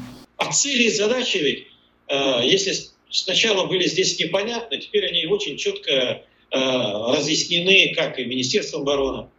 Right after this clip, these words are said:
Кстати говоря, благодаря и вашим передачам, благодаря коллегам на других телеканалах.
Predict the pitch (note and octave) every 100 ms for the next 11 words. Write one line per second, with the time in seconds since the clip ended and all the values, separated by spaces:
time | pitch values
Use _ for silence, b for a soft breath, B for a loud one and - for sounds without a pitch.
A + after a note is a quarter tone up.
0 | - - - A3 G#3 G3 E3 E3+ G#3 G3+
1 | - G3 - E3 D#3+ D#3 C#3+ C#3 - A2+
2 | - _ _ - C3 D#3 F#3+ F#3+ E3+ D#3
3 | E3+ D#3+ - C3+ C3+ C#3 F3+ E3 D#3 C#3+
4 | C#3+ D3 C3 G#2+ G2